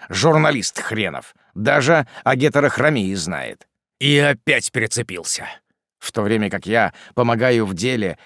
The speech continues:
о его разлученных близняшках, прикрываю, а он неблагодарный. А Злата? С ним заодно? Ну нет.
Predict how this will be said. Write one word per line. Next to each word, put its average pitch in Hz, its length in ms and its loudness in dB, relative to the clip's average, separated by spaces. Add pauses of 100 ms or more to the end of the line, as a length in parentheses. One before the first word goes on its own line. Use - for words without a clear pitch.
о 110 100 0
его 123 300 2
разлученных 117 720 -2
близняшках, 101 760 -2
прикрываю, 120 760 2
а 87 100 2
он 123 280 2 (760)
неблагодарный. 113 1160 0 (520)
А 90 140 -6
Злата? 90 540 -8 (580)
С - 200 -2
ним 180 240 6
заодно? 117 480 2 (640)
Ну 127 260 2
нет. 85 760 -6